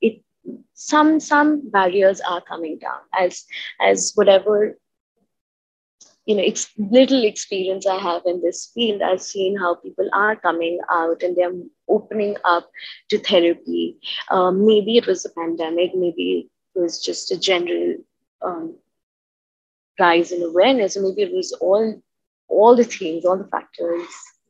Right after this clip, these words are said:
clubbed together, um, that led to this.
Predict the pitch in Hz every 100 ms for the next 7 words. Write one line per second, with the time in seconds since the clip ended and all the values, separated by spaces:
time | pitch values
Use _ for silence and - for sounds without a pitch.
0 | - 175 - 196 170 170 170 180 _ -
1 | - - - 180 170 165 170 _ 175 165
2 | 175 185 247 220 180 175 -